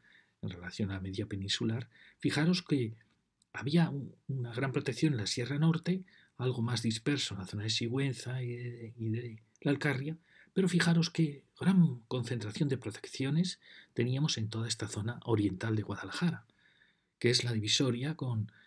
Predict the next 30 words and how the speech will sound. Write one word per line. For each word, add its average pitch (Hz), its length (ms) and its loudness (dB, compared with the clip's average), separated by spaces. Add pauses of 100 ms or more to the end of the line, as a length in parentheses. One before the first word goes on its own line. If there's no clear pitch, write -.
(260)
eh, 104 160 -8 (280)
el 104 400 -4 (160)
Valle 107 280 0
del 101 100 0
Ebro, 123 380 0 (720)
con 98 140 -6
el 98 100 -2
Jalón, 120 480 -2 (1800)
con 107 160 -2
el 95 80 -6
río 107 240 0
Mesa, 139 400 2 (380)
y 160 100 0
que 175 80 2
tenemos, 139 420 2
fijaros, - 400 -2
teníamos 110 480 2
el 104 140 -6
Parque 110 260 0
Natural 110 340 0
del 95 140 -8
Alto 104 240 -4
Tajo, 175 420 0 (920)
veintisiete 110 520 -4
mil 113 140 -2
hectáreas, 170 540 0
pero 160 300 0
con 151 180 0
sus 160 260 0
lic 147 380 0